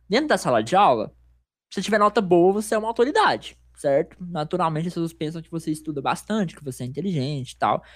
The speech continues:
Apesar de que nota não representa muita coisa, pelo menos no meu ponto de vista.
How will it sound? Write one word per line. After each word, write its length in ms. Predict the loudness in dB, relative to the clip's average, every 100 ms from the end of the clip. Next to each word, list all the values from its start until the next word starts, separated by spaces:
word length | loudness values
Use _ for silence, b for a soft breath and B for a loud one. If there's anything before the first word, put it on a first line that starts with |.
| B -10
Apesar 300 | -2 0 0
de 80 |
que 100 | -2
nota 300 | 0 2 2
não 80 | 2
representa 400 | 2 2 -2 -4
muita 220 | -6 -4
coisa, 320 | -4 0 0 0
pelo 180 | -2
menos 200 | -6 -8
no 80 | -4
meu 120 | -4
ponto 240 | -2 -4 -4
de 140 | 0
vista. 340 | 2 0 -2